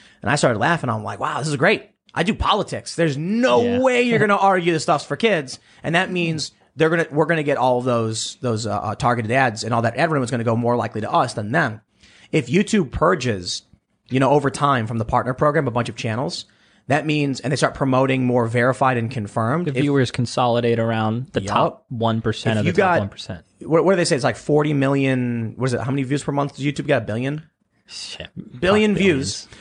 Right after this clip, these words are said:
Speaker 1: But if you got a billion channels and there's a billion views, you know, you get one view per channel. So get rid of all but ten channels, and now everyone's
Speaker 2: I mean, they're
Speaker 1: getting,
Speaker 2: kinda
Speaker 1: you know,
Speaker 2: doing it already. They have
Speaker 1: hundred million.
Speaker 2: their select group of favored creators. They're the only ones that have access to the trending tab.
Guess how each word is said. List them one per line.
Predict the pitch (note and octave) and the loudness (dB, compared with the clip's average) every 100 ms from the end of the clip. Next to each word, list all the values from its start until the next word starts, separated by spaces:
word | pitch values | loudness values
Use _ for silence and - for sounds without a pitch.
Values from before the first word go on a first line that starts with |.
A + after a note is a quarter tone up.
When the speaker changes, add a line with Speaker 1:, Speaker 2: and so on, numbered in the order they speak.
| - | -2
Speaker 1:
But | D3+ | 0
if | F3 | 2
you | G#3+ | 2
got | A#3+ | 2
a | E3 | 0
billion | B2 E3+ G3+ G3 E3+ | 2 4 4 2 0
channels | E3+ F3+ D#3 C#3+ C#3 | 0 2 2 0 -2
and | B2+ | -6
there's | A#2+ B2 | -4 -2
a | |
billion | A#2+ D#3 D3 C#3 | 0 0 0 0
views, | E3 B2+ B2 - _ _ - | 0 0 -4 -12 _ _ -6
you | C3+ | -2
know, | A2 | 0
you | A2 | 0
get | B2+ A#2 | 0 0
one | B2 C3 | 0 0
view | A#2+ B2 | 0 -2
per | A2 | -2
channel. | B2+ D#3+ C3+ - _ _ _ | 0 -2 -2 -8 _ _ _
So | - C#3 | 0 2
get | B2 D#3 | 2 2
rid | D3+ C#3+ | 4 2
of | B2 | 2
all | G#2+ C#3 C#3+ | 4 4 4
but | C3 - | 2 -2
ten | - C3+ C3+ A#2+ | -2 -2 0 0
channels, | C#3+ E3 B2+ A2 A#2+ | 0 2 0 -2 -2
and | |
now | A#2+ A#2+ | 0 2
everyone's | A#2+ A#2+ A#2 | 2 0 0
Speaker 2:
I | A2+ | 0
mean, | D#3 | 2
they're | D#3 | 2
Speaker 1:
getting, | - | 2
Speaker 2:
kinda | - | 2
Speaker 1:
you | D#3+ | 2
know, | C3+ | 0
Speaker 2:
doing | D3+ C#3 | 0 0
it | B2+ | 0
already. | A#2+ A2 B2+ C3 | 0 0 -2 0
They | A2+ | 0
have | B2+ | 2
Speaker 1:
hundred | B2 | 2
million. | D3+ A#2 | 2 0
Speaker 2:
their | A#2 | -2
select | A2 - A#2+ A2 A#2+ - - | -4 -4 -4 -2 -4 -4 -6
group | A#2+ A#2 A2+ | 0 2 0
of | - | -2
favored | - A2+ G#2+ G#2 | 0 2 2 -2
creators. | - A2 G#2+ G#2+ A2 G#2+ G#2+ | -2 -2 2 2 2 2 0
They're | - A#2+ | 2 4
the | A2 | 4
only | A#2 A#2+ | 4 4
ones | A2 A#2 G#2+ G#2+ | 2 2 2 0
that | G#2+ | 0
have | G#2+ G2+ | 0 0
access | A2 G#2+ - A#2+ - - | -2 -2 -2 -2 -2 -4
to | - | -4
the | G#2+ | -4
trending | - A#2 A2 G#2+ G#2 | 0 2 2 0 -2
tab. | - G2 F#2+ F#2+ | -4 -2 -2 -6